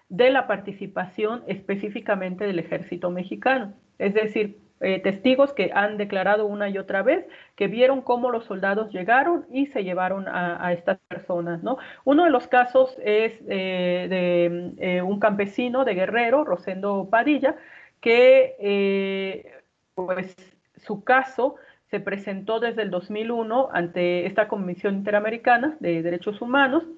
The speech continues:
finalmente, en el dos mil nueve, el, la cit emite una sentencia y condena al Estado mexicano por la violación a los derechos humanos.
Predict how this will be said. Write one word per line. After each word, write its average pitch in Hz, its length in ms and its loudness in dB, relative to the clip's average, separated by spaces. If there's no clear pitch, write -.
finalmente, 285 1080 2
en 208 80 -4
el 202 240 0
dos 196 220 -4
mil 262 260 -2
nueve, 262 600 2
el, 190 680 -2
la 190 120 2
cit 302 380 2
emite 220 440 -2
una 220 220 -2
sentencia 240 920 0
y 262 180 -4
condena 220 580 0
al 220 120 0
Estado 196 580 0
mexicano 208 720 -2
por 233 220 4
la 240 100 6
violación 196 480 -2
a 233 40 -2
los 226 160 -2
derechos 202 420 -6
humanos. 269 500 0